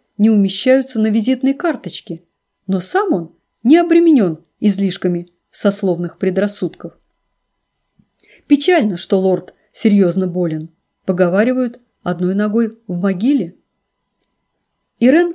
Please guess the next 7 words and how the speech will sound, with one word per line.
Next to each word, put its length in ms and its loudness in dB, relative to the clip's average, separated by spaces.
отставила 640 0
вазу 300 0
с 80 -10
камелиями 580 -2
подальше. 720 -4
Стать 480 0
титулованной 1300 0